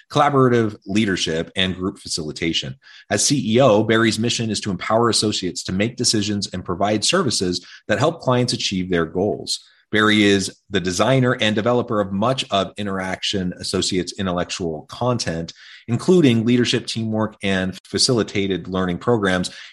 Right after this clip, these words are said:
Interaction Associates is best known for introducing the concept and practice of group facilitation to the business world in the early nineteen seventies. For over fifty years, I A has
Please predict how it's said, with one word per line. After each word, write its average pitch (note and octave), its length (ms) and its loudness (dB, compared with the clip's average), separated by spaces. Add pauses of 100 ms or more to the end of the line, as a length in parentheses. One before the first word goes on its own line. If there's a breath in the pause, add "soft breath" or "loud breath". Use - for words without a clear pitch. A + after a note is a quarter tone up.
Interaction A#2 640 2
Associates G2+ 560 -2
is F2+ 160 -10
best C3 340 2
known F#2 300 2
for F#2+ 180 -6
introducing G2 540 -2
the E2+ 40 -4
concept F2 480 -4
and E2+ 120 -8
practice D#2+ 460 -4 (280 loud breath)
of F#2+ 180 -2
group A2+ 240 0
facilitation E2+ 920 -2
to G2+ 140 -6
the F#2 80 -2
business F#2 400 -2
world E2+ 360 0
in F2+ 100 -4
the E2 60 -8
early E2+ 280 -2
nineteen D2 340 -8
seventies. D#2 480 -2 (320 loud breath)
For A2 140 2
over G#2+ 200 4
fifty C3+ 380 0
years, A#2+ 720 2 (180)
I G2 200 2
A F#2 600 -2 (180)
has G#2+ 380 2